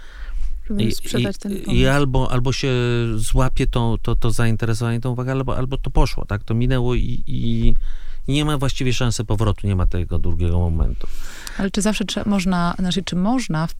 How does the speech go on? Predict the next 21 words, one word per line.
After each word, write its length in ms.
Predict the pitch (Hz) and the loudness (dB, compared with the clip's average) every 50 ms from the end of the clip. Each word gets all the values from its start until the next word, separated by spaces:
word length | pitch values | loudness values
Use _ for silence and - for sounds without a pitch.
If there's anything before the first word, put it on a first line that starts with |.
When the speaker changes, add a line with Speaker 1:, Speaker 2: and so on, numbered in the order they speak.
| - - 160 | -4 -2 -2
Speaker 3:
jako 200 | 160 - - 165 | -2 -2 -6 -8
firma 340 | - - 208 196 196 180 170 | -4 -4 -2 -2 -2 -2 -2
polska 680 | - 165 151 143 139 - - - 147 156 185 220 247 - | -2 -4 -2 -2 -4 -6 -6 -4 -4 -2 -2 -2 -2 -4
również 400 | - 175 180 180 175 170 165 156 | -4 -4 -2 -2 -2 -4 -4 -4
szukać 560 | - - - - 185 - - 170 165 165 - - | -6 -6 -6 -8 -8 -4 -4 -4 -4 -4 -4 -6
takich 300 | - 160 - - - - | -8 -8 -8 -10 -10 -6
aniołów 340 | - 175 165 175 175 175 170 | -4 -4 -2 -2 -2 -4 -4
biznesu 420 | - 156 147 - 160 147 - - - | -4 -6 -6 -4 -6 -6 -6 -6 -8
poza 300 | - - 156 - 151 156 | -6 0 2 2 4 4
Polską? 500 | - - - - - - - - - 147 | 2 0 0 -2 -6 -6 -6 -6 -8 -8
Czy 280 | - - 151 151 151 156 | -6 -6 -4 -4 -2 -4
widziałeś 380 | 151 147 156 151 - 165 160 156 | -4 -4 -6 -4 -4 -4 -4 -4
takie 240 | - 165 - - 156 | -6 -6 -6 -6 -6
przypadki, 520 | - - - - - 180 214 - - 214 | -6 -8 -6 -4 -4 -4 -4 -4 -8 -8
gdzie 360 | - - - - 165 156 156 - - - - - - - - - - | -8 -6 -4 -4 -4 -4 -6 -8 -12 -16 -16 -14 -14 -14 -14 -14 -12
ktoś 280 | - - - 214 - - | -8 -4 -2 0 2 4
myślał 280 | 208 196 - - 185 180 | 4 4 4 2 2 2
sobie, 300 | - - 170 175 - - | 2 2 0 0 -2 -4
„Okej, 340 | 247 214 - - 220 202 190 | -4 -6 -4 -4 -2 -2 -2
to 120 | - 170 | -2 -2
jest 300 | 165 165 165 160 - - | -2 -2 -2 -2 -4 -4